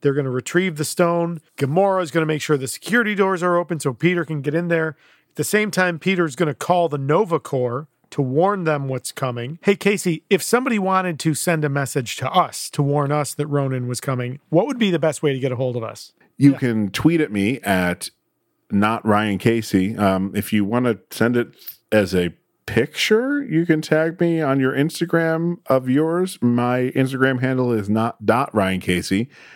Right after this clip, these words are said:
Speaker 2: We also have a email, which is super pod hero cast at gmail dot com because
Speaker 1: Only Cap writes letters.
Speaker 2: Tony. Now, let's say I, for some reason, am not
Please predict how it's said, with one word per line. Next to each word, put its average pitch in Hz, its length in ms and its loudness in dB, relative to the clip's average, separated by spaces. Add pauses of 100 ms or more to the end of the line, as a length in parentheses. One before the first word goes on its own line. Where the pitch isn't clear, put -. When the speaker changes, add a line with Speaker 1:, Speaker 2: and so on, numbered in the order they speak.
(560)
Speaker 2:
We 175 100 4 (160)
also 110 680 0 (240)
have 92 640 0 (180)
a 92 520 -2
email, 123 580 0 (480)
which 95 320 0
is 90 380 2
super 147 240 2
pod 127 260 0
hero 117 240 2
cast 107 320 0
at 110 100 2
gmail 110 380 2
dot 98 200 0
com 139 340 0
because 135 840 0 (540)
Speaker 1:
Only 202 240 2
Cap 175 440 -2
writes 127 300 -2
letters. 120 280 -2
Speaker 2:
Tony. 104 300 2 (160)
Now, 127 160 6
let's 151 320 0
say 156 320 2 (120)
I, 123 260 2
for 131 160 0
some 117 320 0
reason, 107 380 2
am 95 320 2
not 92 500 -2